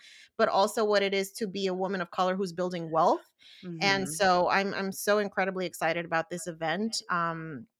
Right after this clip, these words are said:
Speaker 1: never seen anything like it, and hopefully it becomes, you know, an, our annual signature event. So super excited about that.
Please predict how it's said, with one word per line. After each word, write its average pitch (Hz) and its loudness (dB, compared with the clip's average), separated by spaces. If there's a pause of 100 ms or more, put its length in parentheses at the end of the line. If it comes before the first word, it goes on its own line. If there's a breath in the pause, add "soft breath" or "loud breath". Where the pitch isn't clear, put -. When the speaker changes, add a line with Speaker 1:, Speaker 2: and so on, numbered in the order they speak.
(160)
Speaker 1:
never 196 -2
seen 190 -6
anything 180 -4
like 160 -2
it, 240 0
and 170 -2
hopefully 175 -4
it 170 -10
becomes, 175 -8 (420)
you 208 -2
know, 202 2
an, 190 2
our 175 4
annual 196 -2
signature 180 -4
event. 160 -6
So 147 -4
super 180 -10
excited 131 -6
about - -10
that. - -10